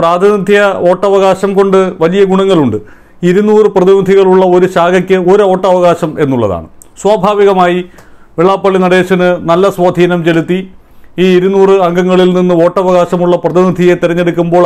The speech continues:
അത് തൻ്റെ ആളായി മാറുന്നതിന് വേണ്ടിയിട്ടുള്ള കരുനീക്കങ്ങൾ നടത്താൻ സാധിക്കുന്നുണ്ട്. അങ്ങനെ തന്നെയാണ് എസ് എൻ ഡി പി യോഗത്തിൽ അദ്ദേഹം ആധിപത്യം നിലനിർത്തി പോരുന്നത്. എസ് എൻ ഡി പി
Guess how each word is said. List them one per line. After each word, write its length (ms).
അത് 100
തൻ്റെ 280
ആളായി 360
മാറുന്നതിന് 540
വേണ്ടിയിട്ടുള്ള 500
കരുനീക്കങ്ങൾ 640
നടത്താൻ 400
സാധിക്കുന്നുണ്ട്. 560
അങ്ങനെ 340
തന്നെയാണ് 420
എസ് 140
എൻ 100
ഡി 120
പി 140
യോഗത്തിൽ 340
അദ്ദേഹം 360
ആധിപത്യം 460
നിലനിർത്തി 440
പോരുന്നത്. 380
എസ് 120
എൻ 80
ഡി 120
പി 80